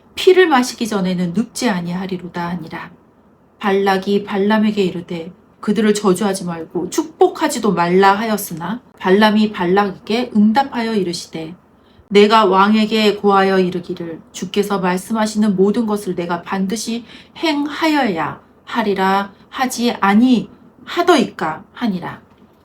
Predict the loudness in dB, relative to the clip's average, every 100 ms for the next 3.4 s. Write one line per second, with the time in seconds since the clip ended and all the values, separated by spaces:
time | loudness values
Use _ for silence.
0 | _ _ _ -2 2 4 2 0 0 2
1 | 2 0 0 2 2 0 -2 -8 -6 0
2 | 0 0 -6 -14 _ _ -4 2 2 2
3 | 0 0 0 0